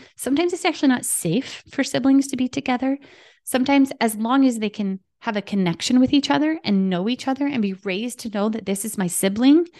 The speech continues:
sometimes that's actually healthier than being raised in the same home.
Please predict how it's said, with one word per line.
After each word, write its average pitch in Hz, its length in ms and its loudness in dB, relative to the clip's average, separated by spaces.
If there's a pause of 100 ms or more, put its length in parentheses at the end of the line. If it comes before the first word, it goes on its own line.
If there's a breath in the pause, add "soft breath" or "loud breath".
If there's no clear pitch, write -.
(920 loud breath)
sometimes 277 440 4
that's 254 280 0
actually 233 320 0
healthier 160 680 -6 (120)
than 220 160 4
being 208 460 2 (100)
raised 196 480 -2
in 208 160 2
the 185 100 -2
same 175 300 -6
home. 147 400 -2